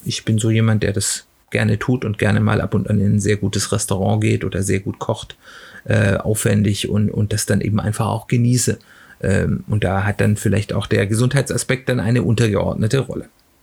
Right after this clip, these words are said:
Aber in diesem Aspekt ist, äh, eben Ernährung als Gesundheitsthema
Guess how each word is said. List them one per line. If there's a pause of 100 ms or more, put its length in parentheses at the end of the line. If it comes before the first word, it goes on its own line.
(960)
Aber
in
diesem
Aspekt (540)
ist,
äh,
eben
Ernährung
als (720)
Gesundheitsthema